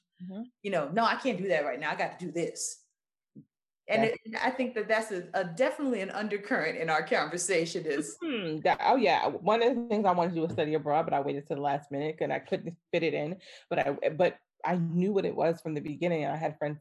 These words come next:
Speaker 1: doing it, and I wish I would have taken those chances, opportunities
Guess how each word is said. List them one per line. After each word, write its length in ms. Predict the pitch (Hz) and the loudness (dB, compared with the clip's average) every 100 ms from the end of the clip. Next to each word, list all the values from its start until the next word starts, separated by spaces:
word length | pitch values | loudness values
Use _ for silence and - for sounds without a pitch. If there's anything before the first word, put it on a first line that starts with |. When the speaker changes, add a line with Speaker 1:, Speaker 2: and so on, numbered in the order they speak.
| _ | _
Speaker 1:
doing 180 | 151 151 | -6 -4
it, 20 | |
and 100 | 147 | -4
I 80 | 143 | -4
wish 460 | 143 139 151 151 - | -6 -4 -4 -2 -2
I 100 | 139 | -2
would 80 | 135 | -2
have 100 | 139 | -6
taken 240 | 147 139 | -8 -10
those 200 | 135 147 | -10 -12
chances, 560 | - 143 143 - 135 - | -12 -12 -12 -14 -14 -8
opportunities 720 | 143 - 143 156 139 143 143 | -8 -6 -8 -6 -6 -6 -8